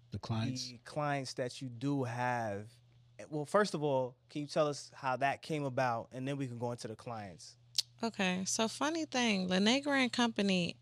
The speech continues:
Speaker 3: I've been saying that for, like, a couple years, like, before I actually made a company. Like, I don't know why I was just saying, I was like, "Lene Grand Company." And I said that because I was thinking of me and my two daughters, 'cause I was like, "Oh, they're the company, like, Lene Grand Company."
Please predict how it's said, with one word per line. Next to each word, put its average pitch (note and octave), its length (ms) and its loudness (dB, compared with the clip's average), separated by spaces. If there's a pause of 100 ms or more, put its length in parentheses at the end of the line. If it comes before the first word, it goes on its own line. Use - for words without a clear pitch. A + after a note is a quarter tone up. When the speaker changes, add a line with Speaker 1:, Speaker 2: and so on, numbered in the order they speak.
(180)
Speaker 3:
I've C4 160 4
been A3 160 6
saying G3 420 6
that E3 140 6
for, - 120 -2
like, D#3 280 4
a D3+ 80 0
couple F#3 360 -2
years, D#3 600 4
like, D#3 220 2
before E3 300 2
I E3 140 6
actually D#3+ 420 4
made D#3 220 6
a C#3+ 60 4
company. - 460 -2
Like, - 240 4
I G#3+ 80 6
don't B3+ 160 2
know F3+ 120 4
why D#3+ 220 4
I E3 40 2
was D#3+ 140 0
just D3+ 280 0
saying, E3 160 -2
I - 120 0
was D#4 140 -8
like, C4 180 0
"Lene A#3 280 4
Grand G3 240 2
Company." F3 340 0 (500)
And F#3+ 140 4
I A#3+ 60 4
said A3+ 320 2
that G3 180 4
because G3 260 2
I F3+ 100 6
was F#3 140 2
thinking E3+ 380 2
of D#3+ 400 0
me F3+ 340 4
and D#3+ 180 2
my D#3 140 2
two F3 240 -2
daughters, D3+ 720 0
'cause E3+ 140 -2
I F3 80 4
was F3 100 0
like, F3 160 2
"Oh, F#3 120 6
they're G#3+ 220 4
the F3 100 -2
company, D#3+ 640 0
like, C#3+ 260 -2
Lene E3 340 0
Grand D#3+ 300 0
Company." - 400 -6